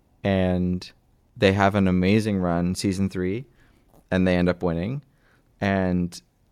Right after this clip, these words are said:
being on the show kind of allows them to really find their sound, and they're doing a lot of the arrangements by themselves. And that was, the, the name was something that Scott and I came up with, kind of texting back and forth.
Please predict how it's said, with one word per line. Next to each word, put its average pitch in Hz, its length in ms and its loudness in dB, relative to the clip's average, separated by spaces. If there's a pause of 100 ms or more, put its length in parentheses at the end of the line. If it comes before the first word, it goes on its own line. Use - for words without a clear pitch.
(240)
being 135 160 2
on 160 100 2
the 156 60 0
show 139 220 2
kind 135 140 -2
of 113 60 -2
allows 110 440 4
them 104 200 0
to 104 120 -4
really 104 180 2
find 98 260 0
their 95 100 0
sound, 90 520 -2 (320)
and 110 160 -2
they're 107 120 4
doing 117 200 0
a 117 40 2
lot 107 160 2
of 107 60 -2
the 110 80 2
arrangements 101 680 0 (260)
by 101 140 0
themselves. 98 800 -2 (540)
And 104 140 4
that 110 140 6
was, 110 160 2
the, 113 140 4
the 113 160 0
name 120 240 6
was 120 120 4
something 113 240 4
that 92 100 0
Scott 104 300 6
and 98 100 2
I 92 320 2 (100)
came 101 180 -2
up 90 160 -2
with, 90 340 0 (420)
kind 101 160 0
of 87 60 -2
texting 101 360 -2
back 92 220 0
and 90 100 -4
forth. 92 560 -2